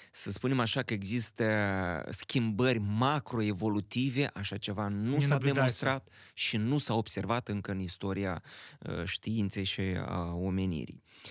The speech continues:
Speaker 1: Uh, bun, Alexandru, hai să vedem, uh, deci în, în a șase zi Dumnezeu a creat, l-a creat pe om.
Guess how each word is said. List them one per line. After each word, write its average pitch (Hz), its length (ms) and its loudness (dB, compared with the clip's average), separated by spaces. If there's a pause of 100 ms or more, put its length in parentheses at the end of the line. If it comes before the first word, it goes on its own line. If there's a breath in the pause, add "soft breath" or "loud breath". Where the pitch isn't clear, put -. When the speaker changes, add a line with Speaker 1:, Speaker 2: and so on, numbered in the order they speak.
(440 loud breath)
Speaker 1:
Uh, 139 80 0 (540)
bun, 165 340 0
Alexandru, 117 640 0
hai 156 160 0
să 160 140 0
vedem, 151 380 2
uh, 151 60 4 (440)
deci - 420 0
în, 107 260 4 (240)
în 117 200 2
a 107 100 2
șase 156 420 0
zi 120 320 0
Dumnezeu 131 540 2
a 131 80 2
creat, 127 720 0 (480 loud breath)
l-a 107 100 0
creat 135 360 0
pe 135 100 4
om. 110 260 4